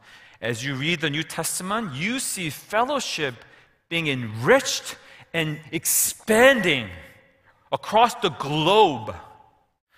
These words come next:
This week, I had a, a blessing and a privilege to fellowship with pastors and elders across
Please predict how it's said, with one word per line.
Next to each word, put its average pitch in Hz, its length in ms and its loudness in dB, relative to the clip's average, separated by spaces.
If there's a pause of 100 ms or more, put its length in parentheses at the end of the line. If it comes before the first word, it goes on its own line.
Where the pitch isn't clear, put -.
(580)
This 131 200 -10
week, 135 240 -8
I 123 60 -4
had 123 120 -4
a, 110 240 -2 (680)
a 117 60 -4
blessing 120 400 -6
and 110 60 -8
a 101 40 -8
privilege 104 500 -16
to 107 260 -14
fellowship 143 800 -6 (100)
with 104 380 -10 (1800)
pastors 120 420 -6
and 110 80 -14
elders 107 320 -10
across - 760 -16